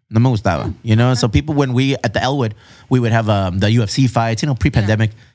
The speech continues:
Speaker 1: and we'd have the, the U F C fights, and we've had specials, and the specials were, like, five dollar shots of proper number twelve. That was the only way we got ri-, rid of it.
Speaker 2: Wow.
Speaker 1: Yeah, 'cause no-, uh, normally people wouldn't just come in, "Hey, let me have a proper number twelve."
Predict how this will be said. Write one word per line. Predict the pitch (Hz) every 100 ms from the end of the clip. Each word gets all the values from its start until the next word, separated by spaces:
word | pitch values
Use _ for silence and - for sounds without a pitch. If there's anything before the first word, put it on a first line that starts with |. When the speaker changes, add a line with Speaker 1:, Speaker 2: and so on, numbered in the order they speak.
| _
Speaker 1:
and | 117
we'd | 120
have | 120
the, | 110 104
the | 107
U | 110
F | 113
C | - 127
fights, | 117 113 110 107
and | 110
we've | 110
had | 104 98
specials, | - 139 135 98 92
and | 95
the | 87
specials | 107 107 101
were, | 92
like, | - -
five | 95
dollar | 92 90
shots | 85 87 90 -
of | 87 104
proper | - 101 101
number | 92 85
twelve. | 110 117 120 - - - -
That | 123
was | 131
the | 127
only | 123
way | 120
we | 110
got | 98 95
ri-, | 113
rid | 110 165
of | 156
it. | - - _ _ _ -
Speaker 2:
Wow. | 156 185
Speaker 1:
Yeah, | 131 139
'cause | 127
no-, | 120
uh, | - 123 127
normally | 117 131 180 170 139
people | 123 127 123
wouldn't | 113 110 98
just | 101 95
come | 117
in, | 120
"Hey, | 208
let | 214
me | 214
have | 214
a | 165
proper | 170 165
number | 156 143
twelve." | 123 117 82